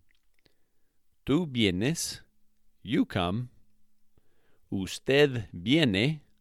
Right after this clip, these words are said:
you come, él viene, he comes, ella viene, she comes.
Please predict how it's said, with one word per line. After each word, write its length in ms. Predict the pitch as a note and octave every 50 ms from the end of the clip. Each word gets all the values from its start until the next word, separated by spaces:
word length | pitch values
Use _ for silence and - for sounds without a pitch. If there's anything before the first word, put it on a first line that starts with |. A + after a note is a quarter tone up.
| _ _ _ _ _ _ _ _ _ _ _ _ _ _ _
you 220 | - F2+ A2+ D#3 -
come, 460 | - - G#2+ G2+ A#2+ D#3+ A3 G#3 F3+ - - _ _ _ _ _ _ _ _ _ _ _ _ _ _ _ _ _ _ _ _ _ _ _ -
él 500 | E2+ G2+ C#3 E3+ F3+ E3 D3 B2+ G#2+ F#2 - _ -
viene, 640 | - F2 E2 G2+ G2 F#2+ F#2 F#2+ G#2+ C3+ E3+ F#3 - - _ _ _ _ _ _ _
he 240 | - C3+ D#3+ F#3
comes, 600 | E3+ - - A2 F#2+ G2 A#2 D#3+ F3+ F3+ - - - _ _ _ _ _ _ _ _ _ _ _ _ _ _ _ _ _ _ _ _ _ _ _ _ -
ella 580 | - C#3 E3+ E3+ C#3 A2 G2 F#2 E2+ E2 D#2+ - _ _ _ _ _ _ -
viene, 460 | F#2 F#2+ F2 E2 D#2 D2 C#2 C2+ - - _ _ _ _ _ _ -
she 280 | - - - E3+ D#3+
comes. 460 | - - G2 D#2+ C2 A#1+ - - -